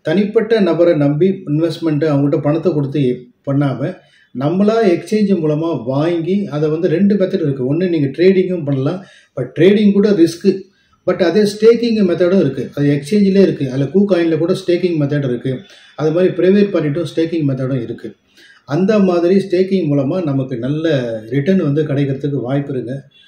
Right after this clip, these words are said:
நான் யூஸ் பண்ணி பார்த்தேன், நல்லா இருக்கு. But உங்களுக்கும் வேணும்னா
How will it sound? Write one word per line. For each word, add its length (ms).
நான் 160
யூஸ் 240
பண்ணி 160
பார்த்தேன், 340
நல்லா 280
இருக்கு. 380
But 140
உங்களுக்கும் 480
வேணும்னா 520